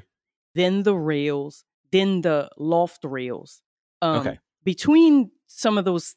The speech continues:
Speaker 1: installs, I had to lay an entire floor upstairs so that we could lay it on top. So I was also installing flooring.
Speaker 2: Goodness.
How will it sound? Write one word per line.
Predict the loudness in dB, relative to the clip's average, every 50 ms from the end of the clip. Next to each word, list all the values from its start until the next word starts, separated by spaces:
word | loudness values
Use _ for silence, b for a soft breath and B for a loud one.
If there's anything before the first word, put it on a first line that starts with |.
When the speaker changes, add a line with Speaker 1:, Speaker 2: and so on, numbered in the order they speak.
| _ _ -8
Speaker 1:
installs, | -4 -4 -4 -4 -4 -4 -4 -4 -4 -4 -6 -6
I | -8 -6
had | -6 -6 -6 -6
to | -6
lay | -4 -2 0 0 0 -2 -2 -6 _ _ _ -6
an | -4 -4
entire | -4 -4 -4 -4 -4 -4 -4 -6
floor | -6 -4 -2 0 2 2 0 -2
upstairs | -4 -8 -10 -12 -8 -6 -4 -4 -4 -4 -8 -10 -14 _ _ _ _ -12
so | -10 -8
that | -6 -6
we | -8 -8
could | -8 -8 -8
lay | -6 -6 -6
it | -8 -8
on | -8 -10 -12
top. | -8 -6 -6 -6 -6 -6 -8
So | -6 -4
I | -2
was | -2 -4 -6 -8 _ _ _ -2
also | -2 0 2 2 2 2
installing | 2 0 -4 -2 0 0 2 2 0 -2 -4
flooring. | -2 0 2 2 4 2 0 -4 -6 -10 -14 _ _ _ _ _ _ _ _ _ -4
Speaker 2:
Goodness. | -2 -2 -2 -4 -10 -10 -14 -20